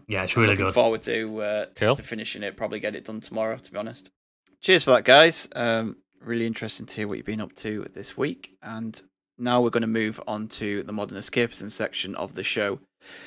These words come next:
Speaker 2: Um, what I wanted to do this week, um, this is gonna be a bit of a come down from, uh, last week, especially if, uh, Oodles is, uh,
Speaker 1: I can bring it back up if you
Speaker 2: stuff.
Speaker 1: want.
Speaker 2: Yeah.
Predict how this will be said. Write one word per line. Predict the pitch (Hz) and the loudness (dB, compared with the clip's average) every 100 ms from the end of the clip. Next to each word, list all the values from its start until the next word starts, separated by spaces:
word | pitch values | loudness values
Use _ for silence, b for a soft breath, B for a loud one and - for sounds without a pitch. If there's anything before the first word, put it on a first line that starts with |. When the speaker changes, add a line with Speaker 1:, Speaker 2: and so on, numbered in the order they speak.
| B _ | B _
Speaker 2:
Um, | 107 113 117 | 2 2 6
what | 135 | 10
I | 135 | 10
wanted | 127 120 | 8 4
to | |
do | - 123 | 6 8
this | 127 127 | 8 4
week, | 107 107 - - - | 0 0 0 -8 -4
um, | 113 113 110 - _ _ - | 0 0 -2 -10 _ _ -18
this | 123 | -10
is | 123 | -2
gonna | 123 | 0
be | 113 110 | 2 0
a | |
bit | 110 101 | 2 0
of | 92 | 0
a | 110 107 | -2 -2
come | - 131 | 0 2
down | 123 117 113 | 4 4 2
from, | - 120 113 113 | 0 0 2 0
uh, | 110 110 120 135 _ _ _ | 0 0 -2 -8 _ _ _
last | 120 113 - | -2 -2 -2
week, | 104 107 - - - | -4 -4 -6 -18 -20
especially | - - 123 - 113 | -14 -4 -4 -2 -4
if, | 113 - | -6 -6
uh, | 110 113 110 - | -2 -2 -4 -8
Oodles | 113 117 101 117 117 | -6 -4 -4 -4 -8
is, | 113 - | -8 -6
uh, | 104 110 120 _ _ _ _ _ | -4 -4 -8 _ _ _ _ _
Speaker 1:
I | - | -4
can | - 131 | 4 6
bring | 160 | 6
it | 143 | 4
back | 139 165 | 4 4
up | 160 | 4
if | - | 2
you | 120 | 2
Speaker 2:
stuff. | 131 120 | 4 4
Speaker 1:
want. | 113 - _ _ - | 2 -6 _ _ 0
Speaker 2:
Yeah. | 131 143 | 6 6